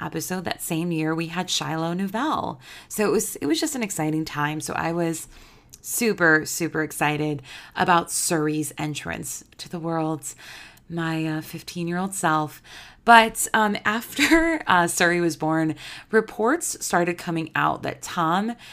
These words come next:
had actually had Katie do, quote, "a silent birth." And a silent birth is kind of popular in Scientology. Uh, John Travolta's wife, Kelly Preston, had actually had a silent birth.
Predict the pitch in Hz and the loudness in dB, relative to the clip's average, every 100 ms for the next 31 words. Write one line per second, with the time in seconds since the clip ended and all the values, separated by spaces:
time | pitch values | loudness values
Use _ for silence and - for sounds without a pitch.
0 | - - 185 - 160 151 - 175 165 170 | -16 -2 -2 0 0 0 0 -2 0 -2
1 | 151 156 147 147 147 139 - - - _ | -2 2 2 2 0 -6 -16 -20 -20 _
2 | - 190 170 170 165 165 156 - 170 160 | -4 0 2 2 0 -2 -4 0 4 4
3 | 156 156 - - - - 175 156 - - | 4 2 -4 -12 -10 0 2 2 0 0
4 | - 160 139 185 220 - 269 277 302 - | 0 0 0 -2 -4 -4 -2 0 -2 -6
5 | - - - - - - - 226 226 - | -16 -20 -20 -20 -20 -14 0 2 4 4
6 | 214 269 202 202 196 - 180 170 156 - | 4 2 0 0 0 0 2 4 2 -2
7 | - 196 208 - 151 151 190 220 226 240 | -6 -6 -6 -4 -4 -2 -2 -2 -2 -4
8 | 240 247 247 247 247 269 254 - 170 160 | -6 -4 -4 -4 -4 -4 -2 2 2 0
9 | - - - - _ - - 208 196 202 | -4 -16 -18 -20 _ -14 4 6 6 2
10 | 165 160 160 185 151 165 160 156 151 - | 2 2 2 -2 0 2 2 2 -2 -4
11 | 165 165 - - - - 226 254 262 262 | -4 -4 -4 -4 -4 -8 -6 -6 -4 -2
12 | 269 - 269 269 277 - 262 277 262 262 | -2 -6 -6 -4 -4 -4 -4 -4 -2 0
13 | 277 277 - | 0 -2 -10